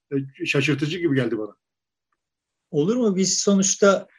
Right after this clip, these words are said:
Speaker 2: yandık, yıkıldık, bir Anadolu'ya sıkıştık. Sıkıştığımız zaman bile, yani bin dokuz yüz yirmilerde bile yapılan tartışmalara bak. <laughs> Yani, yani sonuçta ayağında çarığı olmayanlar imparatorluk hayali kuruyorlardı yani Türkiye'de.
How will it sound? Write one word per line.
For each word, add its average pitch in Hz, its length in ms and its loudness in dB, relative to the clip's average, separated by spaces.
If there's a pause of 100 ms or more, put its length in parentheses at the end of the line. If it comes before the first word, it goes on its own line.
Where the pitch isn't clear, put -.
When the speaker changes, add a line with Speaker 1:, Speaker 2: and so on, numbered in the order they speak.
(220)
Speaker 2:
yandık, 196 440 4
yıkıldık, 196 680 0
bir 185 300 2
Anadolu'ya 185 460 4
sıkıştık. - 720 -6 (680)
Sıkıştığımız 220 720 0
zaman 208 400 4
bile, 170 160 4
yani 202 280 4
bin 196 140 0
dokuz 202 280 0
yüz 170 100 -2
yirmilerde 202 580 4
bile 170 120 -2
yapılan 190 420 0
tartışmalara 190 720 0
bak. 233 240 0
<laughs> - 40 -12
Yani, 175 200 4 (340)
yani 196 400 2 (280)
sonuçta 233 800 0 (220)
ayağında 190 460 6
çarığı 208 360 6
olmayanlar 202 720 0 (440)
imparatorluk 196 640 0
hayali 233 340 4
kuruyorlardı 190 640 2
yani 127 260 -6
Türkiye'de. 104 600 -8